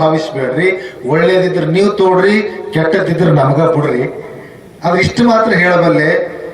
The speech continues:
ಹಿರಿಯರು ಇನ್ನೊಂದಿಷ್ಟು ಕುಂತುಕೊಂಡು ಸರಿಯಾಗಿ ಸಂಘಟನೆಯನ್ನ ಮಾಡಿ, ಇನ್ನು ದಿನ ದಿನ ಬಹಳ ದೂರ ದೂರನಿಂದ ಸ್ವಾಮಿಗಳು ಬರ್ತಾರೆ, ದೂರ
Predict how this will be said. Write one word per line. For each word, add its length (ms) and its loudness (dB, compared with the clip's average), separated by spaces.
ಹಿರಿಯರು 520 4
ಇನ್ನೊಂದಿಷ್ಟು 600 2
ಕುಂತುಕೊಂಡು 540 0
ಸರಿಯಾಗಿ 480 2
ಸಂಘಟನೆಯನ್ನ 720 0
ಮಾಡಿ, 240 2
ಇನ್ನು 160 0
ದಿನ 180 4
ದಿನ 160 2
ಬಹಳ 160 0
ದೂರ 180 2
ದೂರನಿಂದ 360 0
ಸ್ವಾಮಿಗಳು 460 0
ಬರ್ತಾರೆ, 400 0
ದೂರ 160 4